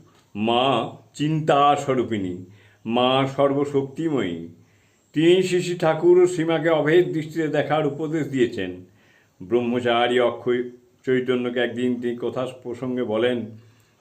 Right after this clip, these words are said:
"ঠাকুরের কাছে মন্ত্র নেওয়া আর মার কাছে মন্ত্র নেওয়ার কোনো তফাৎ নেই। ঠাকুর আর মা কি ভিন্ন? আমি তো মার নামেও মন্ত্র দিয়ে থাকি।" অন্য এক সময়ে জনৈক ভক্তকে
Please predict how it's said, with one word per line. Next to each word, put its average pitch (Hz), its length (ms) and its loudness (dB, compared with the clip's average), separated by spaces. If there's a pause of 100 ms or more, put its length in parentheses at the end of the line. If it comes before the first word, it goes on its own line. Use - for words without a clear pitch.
(120)
"ঠাকুরের 113 500 -2
কাছে 139 240 -2
মন্ত্র 131 400 -4
নেওয়া 151 500 -2 (200)
আর 120 140 0
মার 120 460 0
কাছে 135 220 -2
মন্ত্র 120 360 -4
নেওয়ার 120 300 -4
কোনো 143 320 -6
তফাৎ 135 480 -6
নেই। 101 380 -6 (720)
ঠাকুর 110 440 -8
আর 135 100 -4
মা 101 220 -6
কি 104 180 -14
ভিন্ন? 107 680 -6 (960)
আমি 160 220 2
তো 196 180 6
মার 170 280 4
নামেও 190 480 4
মন্ত্র 160 380 0
দিয়ে 131 220 0
থাকি।" 113 500 -8 (1400)
অন্য 127 320 2
এক 127 220 2
সময়ে 131 440 -2
জনৈক 131 420 0
ভক্তকে 131 720 -4